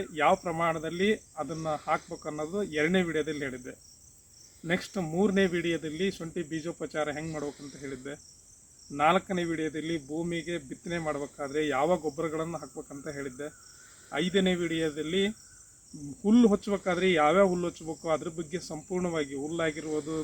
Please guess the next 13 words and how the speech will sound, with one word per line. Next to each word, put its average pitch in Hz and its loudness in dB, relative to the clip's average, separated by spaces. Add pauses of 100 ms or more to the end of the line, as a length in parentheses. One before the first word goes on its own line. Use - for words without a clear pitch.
ದರ್ಕಲಾಗಿರ್ಬೋದು, 151 -4 (420)
ಕಬ್ಬಿನ 156 -8
ಸಿಪ್ಪೆ, 151 -6 (120)
ರೌದೆ, 147 -4 (100)
ಯಾವುದಾದ್ರೂ 190 2
ಆಗಿರ್ಬೋದು, 147 -2
ಮೇಲ್-, 165 -2 (160)
ಮೇಲ್ 175 -2 (100)
ಮಲ್ಚ್-, 160 -8 (100)
ಮಲ್ಚಿಂಗ್ 185 0
ಆಗಿ 170 -4 (120)
ಏನನ್ನ 185 2 (120)
ನಾವು 165 -2